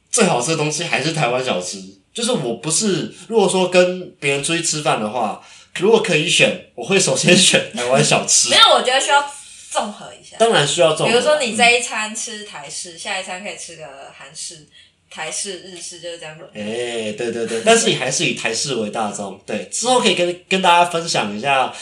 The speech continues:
Speaker 1: 我自己私藏的哪一些台式料理的菜单。哎，好吃。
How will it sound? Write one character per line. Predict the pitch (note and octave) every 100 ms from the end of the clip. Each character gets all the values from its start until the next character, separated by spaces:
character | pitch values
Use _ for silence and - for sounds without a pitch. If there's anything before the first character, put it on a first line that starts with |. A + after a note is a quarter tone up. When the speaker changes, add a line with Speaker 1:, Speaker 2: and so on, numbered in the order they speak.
| - - -
Speaker 1:
我 | B2 A#2+
自 | F3
己 | D3 D3 A2 G#2
私 | - F3+ G3+
藏 | - C#3 A2
的 | A#2
哪 | A#2 A2+
一 | C3+
些 | C#3+ C3+
台 | - - B2
式 | D3 G#3+ C#3+
料 | D3+ B2+
理 | G#2+
的 | G2
菜 | - A2+
单。 | G#2 G#2 G#2
哎， | A#2 G#2+ -
好 | - A2
吃。 | A#2+ A#2+